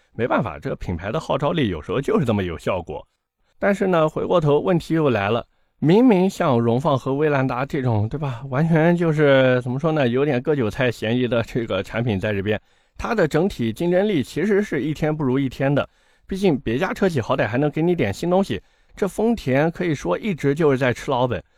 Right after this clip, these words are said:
包括现在T N G A架构下的一个产品，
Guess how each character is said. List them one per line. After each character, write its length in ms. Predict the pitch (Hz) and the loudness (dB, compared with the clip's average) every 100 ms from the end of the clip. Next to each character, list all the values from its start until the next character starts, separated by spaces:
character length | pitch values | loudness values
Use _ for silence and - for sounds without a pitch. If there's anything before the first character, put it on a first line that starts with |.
| _ _ | _ _
包 220 | - 165 | -2 0
括 240 | 185 - 117 | 0 0 0
现 220 | - 139 | 2 2
在 120 | 120 104 | 2 -2
T 240 | - 151 | -2 0
N 120 | 147 | 2
G 200 | 135 139 | 0 0
A 60 | 139 | 0
架 200 | 143 123 | 0 -2
构 160 | 120 | -2
下 160 | 113 110 | -2 -4
的 100 | 95 | -6
一 120 | 90 | -6
个 100 | 110 | -6
产 240 | 110 - | -4 -4
品， 100 | 110 | -4